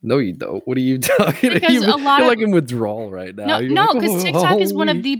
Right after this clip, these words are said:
Speaker 2: best places to find an audience for your content. It is, like, the top of everything right
Speaker 1: I
Speaker 2: now.
Speaker 1: like that you're ju-, I think you're just finding a reason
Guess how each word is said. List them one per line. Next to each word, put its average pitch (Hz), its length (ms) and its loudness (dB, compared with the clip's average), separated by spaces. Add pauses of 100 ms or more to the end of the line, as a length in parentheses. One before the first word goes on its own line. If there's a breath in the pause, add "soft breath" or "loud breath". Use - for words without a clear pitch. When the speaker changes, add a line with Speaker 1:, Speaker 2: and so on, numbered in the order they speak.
Speaker 2:
best 240 280 -4
places 220 500 -6
to 226 180 -8
find 202 360 -6
an 196 100 -6
audience 180 440 -8
for - 80 -20
your 175 140 -20
content. 175 400 -20 (560)
It 208 100 -10
is, 196 220 -6
like, 185 300 -4
the 202 100 -4
top 185 320 -2
of 170 80 -4
everything 165 520 -4
right - 200 -10
Speaker 1:
I - 80 -12
Speaker 2:
now. 107 160 2
Speaker 1:
like 123 240 0
that 113 100 -2
you're 104 180 0
ju-, 98 240 -4
I 120 120 -2
think 196 200 -6
you're 160 80 -4
just 107 220 -6
finding 90 500 -6
a 82 80 -8
reason 82 540 -10